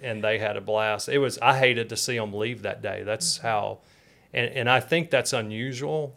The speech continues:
Speaker 2: Sure.
Speaker 1: Because A and M is a large university.
Speaker 2: It's huge, yeah.
Speaker 1: Um, and we have a large program. We have seven hundred and something undergrads, right?
Speaker 2: Mm-hmm.
Speaker 1: Well,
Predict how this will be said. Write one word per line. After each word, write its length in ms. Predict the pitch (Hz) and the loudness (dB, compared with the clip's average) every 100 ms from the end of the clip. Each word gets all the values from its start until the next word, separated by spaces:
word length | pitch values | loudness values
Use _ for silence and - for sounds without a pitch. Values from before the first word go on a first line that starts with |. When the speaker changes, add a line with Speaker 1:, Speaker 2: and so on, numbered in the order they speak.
| - | -18
Speaker 2:
Sure. 260 | - 170 - | -14 -14 -16
Speaker 1:
Because 600 | 131 120 104 - - - _ _ - | -4 -4 -2 -6 -8 -12 _ _ -4
A 100 | 135 | -2
and 100 | 123 | 0
M 160 | 131 120 | -2 -4
is 120 | 101 | -6
a 40 | |
large 480 | 98 104 113 123 113 | -4 0 0 0 -4
university. 680 | 120 110 107 110 - 120 117 | -8 -4 -4 -2 -6 -8 -10
Speaker 2:
It's 180 | 170 - | -10 -10
huge, 360 | - 151 - - | -10 -10 -10 -8
yeah. 140 | 151 117 104 101 | -2 -2 -2 -6
Speaker 1:
Um, 240 | 98 104 117 - | -10 -16 -20 -6
and 580 | 131 117 113 107 107 104 - - | -2 0 -2 -4 -8 -16 -20 -18
we 320 | 104 113 127 | -8 -4 -2
have 200 | 123 110 | -2 -2
a 80 | 107 | -2
large 440 | 104 104 110 - | 0 0 -2 -6
program. 520 | - 113 117 113 107 | -4 -4 -4 -8 -8
We 80 | 107 | -6
have 100 | 123 | -4
seven 380 | - - 107 113 | -4 -4 -6 -6
hundred 360 | 104 113 110 110 | -10 -12 -10 -12
and 80 | 107 | -8
something 260 | - 113 110 | -8 -8 -8
undergrads, 600 | 127 117 101 98 101 110 | -8 -8 -8 -10 -8 -6
right? 320 | 98 113 - | -4 -4 -8
Speaker 2:
Mm-hmm. 240 | 175 170 165 160 - | -14 -16 -16 -16 -8
Speaker 1:
Well, 460 | 139 120 117 - | -2 2 2 0